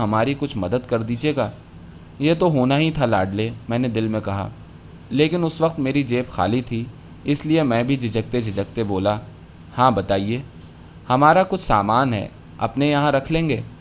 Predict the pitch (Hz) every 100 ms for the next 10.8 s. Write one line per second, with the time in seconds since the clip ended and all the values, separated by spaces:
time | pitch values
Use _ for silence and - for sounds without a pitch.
0 | - - - 156 190 180 - 131 151 135
1 | 127 - 139 127 120 - - 113 123 147
2 | 123 117 113 107 101 98 - - - -
3 | - - - - - 180 180 160 165 156
4 | 143 139 151 147 143 120 127 131 131 131
5 | 135 - 113 113 110 110 101 - - -
6 | - - 160 180 196 185 127 120 113 127
7 | 147 147 143 131 107 - 127 120 120 113
8 | 117 131 120 139 127 139 120 110 131 147
9 | - 113 104 113 117 104 101 131 139 127
10 | 107 101 107 104 98 95 101